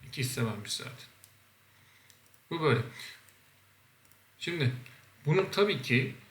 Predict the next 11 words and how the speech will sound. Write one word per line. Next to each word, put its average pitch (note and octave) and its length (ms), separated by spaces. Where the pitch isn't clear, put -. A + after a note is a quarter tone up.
her E3+ 180
seferinde C#3 720
böyle C#3+ 140
yapmayacaksınız. C3 800
Bunun D#3+ 120
için C3+ 200
size D3 300
bir - 120
makro B2+ 420
lazım G#2 480
olacak. A2 540